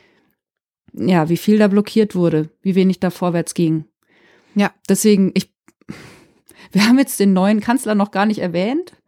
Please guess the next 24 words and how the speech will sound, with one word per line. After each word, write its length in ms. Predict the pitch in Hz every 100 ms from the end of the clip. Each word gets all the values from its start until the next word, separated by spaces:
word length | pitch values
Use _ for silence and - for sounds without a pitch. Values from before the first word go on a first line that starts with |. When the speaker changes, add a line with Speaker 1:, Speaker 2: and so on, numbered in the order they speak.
| _ _ _
Speaker 2:
Ach 160 | - -
ja, 180 | 190 185
können 220 | 302 240
wir 100 | 247
dann 160 | 226 190
bald 180 | 165 185
Speaker 1:
<laughs> 0 |
Der 100 | 233
ja 100 | 247 240
Speaker 2:
machen. 40 |
Speaker 1:
als, 360 | 226 226 - - -
als, 340 | 214 208 226
als 260 | 220 208 -
Speaker 2:
<laughs> 120 | 254
Speaker 1:
Merkel 380 | 208 233 254 226
in 180 | 202 196
männlich, 540 | 214 262 294 311 -
ähm, 380 | - 254 262 269
quasi 540 | 254 247 254 254 254 254 _ - _
gehandelt 540 | - 208 240 254 247 254
wird. 320 | 254 262 - _ _ _ _ _
Ich 120 | 202
muss 160 | 254 240
sagen, 380 | 233 233 233